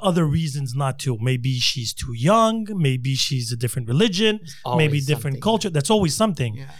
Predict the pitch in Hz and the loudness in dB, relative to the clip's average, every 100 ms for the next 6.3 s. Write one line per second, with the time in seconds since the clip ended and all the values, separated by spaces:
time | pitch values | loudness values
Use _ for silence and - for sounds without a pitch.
0 | - 156 147 147 175 202 196 156 151 156 | -4 2 4 6 6 6 4 4 2 2
1 | 214 180 135 131 160 170 156 131 139 147 | 2 2 0 0 0 2 2 2 2 4
2 | 156 - 143 131 - - - - - - | 2 2 0 0 -4 -14 -14 -16 -16 -16
3 | - 143 123 - 139 190 185 147 151 135 | -6 0 0 2 4 6 6 4 2 4
4 | 123 120 147 143 135 117 156 - - - | 4 6 6 4 2 -2 -4 -8 -16 -8
5 | 147 131 123 120 143 135 131 113 127 220 | 0 2 2 4 4 2 2 2 4 4
6 | 165 120 180 | 4 0 -2